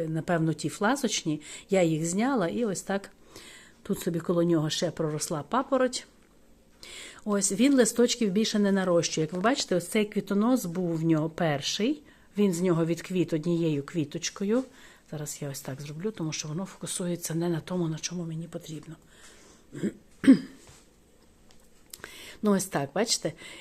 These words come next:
Я зрізала цей квітонос, і він випустив собі з бруньки додаткову гілочку, і ось таки дав мені цього року вже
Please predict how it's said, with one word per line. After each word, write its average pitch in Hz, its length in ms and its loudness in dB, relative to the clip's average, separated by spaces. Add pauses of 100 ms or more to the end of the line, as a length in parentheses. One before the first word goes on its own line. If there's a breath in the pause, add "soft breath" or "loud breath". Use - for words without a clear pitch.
Я 233 200 8
зрізала 180 480 6
цей 165 200 2
квітонос, 180 720 0
і 233 140 2
він 262 220 6
випустив 220 480 4
собі 190 240 2
з 170 80 0
бруньки 240 440 6
додаткову 175 640 2
гілочку, 240 540 2
і 175 80 0
ось 233 160 0
таки 185 260 -2
дав 185 240 2
мені 175 240 2
цього 165 300 -2
року 233 260 2
вже 180 320 0